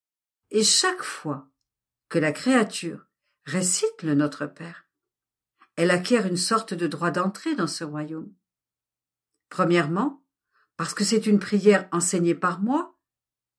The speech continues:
et qui contient la valeur de ma prière. Deuxièmement, parce que l'amour de notre divinité envers les créatures est si grand que nous faisons attention à tout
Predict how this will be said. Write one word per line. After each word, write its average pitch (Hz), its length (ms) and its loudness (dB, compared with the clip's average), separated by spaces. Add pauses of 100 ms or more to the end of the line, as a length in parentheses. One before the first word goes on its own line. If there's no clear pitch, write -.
(140)
et 180 80 -4
qui 180 140 -10
contient 247 460 2
la 170 120 2
valeur 156 320 0
de 165 100 -6
ma 165 140 -4
prière. 196 520 -12 (1120)
Deuxièmement, 190 760 2 (400)
parce 180 200 0
que 226 120 4
l'amour 220 460 6
de 160 100 0
notre 160 300 -2
divinité 190 680 0 (380)
envers 190 400 6
les 147 120 2
créatures 156 680 -2 (560)
est 180 80 0
si 202 220 2
grand 208 420 0 (840)
que 202 100 2
nous 185 100 4
faisons 202 440 4
attention 196 560 0
à 196 100 2
tout 359 340 -6